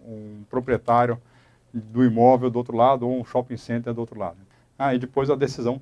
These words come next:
final, que é o, é o fundamental, né? Vale a pena ou não vale? Ponto em varejo,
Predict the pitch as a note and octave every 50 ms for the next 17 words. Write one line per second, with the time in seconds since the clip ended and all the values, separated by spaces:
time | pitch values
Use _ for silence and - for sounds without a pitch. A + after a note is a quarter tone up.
0 | - _ - E3+ C#3 A2+ A#2+ B2+ B2+ - _ B2 A#2+ A#2+ G#2+ G2+ - _ _ _
1 | _ _ _ _ _ _ _ _ - A#2 G#2+ G#2+ - - _ _ _ - A#2+ A#2
2 | A#2+ B2 B2 A#2 A2+ - G2 G2 G2+ G#2+ G#2 G2+ - _ _ _ _ - B2 C3
3 | C3+ A#2+ - - A#2 A#2+ B2+ C3 B2+ A#2+ A2 G2+ F#2+ F2+ - _ _ _ _ _
4 | _ _ _ _ _ _ _ _ _ - F3 G3 G3 F#3 - C#3 B2+ D3+ D#3 C3+
5 | C3+ C3+ B2+ B2 B2 A#2 A2 C3 C3+ B2+ C3 E3 F#3 E3+ B2 G#2 G#2+ F#2+